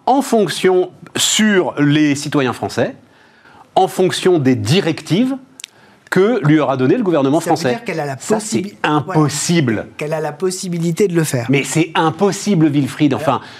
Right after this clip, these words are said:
Speaker 1: euh, à chaque fois, c'est ce qu'on dit, mais jamais les Allemands n'accepteront un truc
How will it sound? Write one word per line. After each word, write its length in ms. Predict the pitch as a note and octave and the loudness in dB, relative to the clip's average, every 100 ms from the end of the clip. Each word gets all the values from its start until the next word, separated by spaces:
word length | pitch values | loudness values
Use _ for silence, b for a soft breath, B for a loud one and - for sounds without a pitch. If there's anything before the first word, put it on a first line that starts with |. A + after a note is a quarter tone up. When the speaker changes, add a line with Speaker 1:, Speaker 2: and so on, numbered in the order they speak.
| B | B
Speaker 1:
euh, 260 | G#2 G#2+ G2+ | -6 -2 -2
à 60 | F2+ | -2
chaque 180 | - - | -4 -4
fois, 140 | A#2+ | -2
c'est 80 | G#2 | 0
ce 60 | |
qu'on 100 | - | 2
dit, 100 | D#3 | 2
mais 120 | B2+ - | 2 -2
jamais 400 | - A#2 A#2+ D#3 | -2 0 2 2
les 160 | B2+ A2+ | 2 0
Allemands 300 | A#2 C#3 D3+ | 2 2 2
n'accepteront 560 | A#2 B2 - B2+ C#3 | 0 -4 -2 0 0
un 40 | A2 | 0
truc 300 | D#3 C#3+ | -2 -2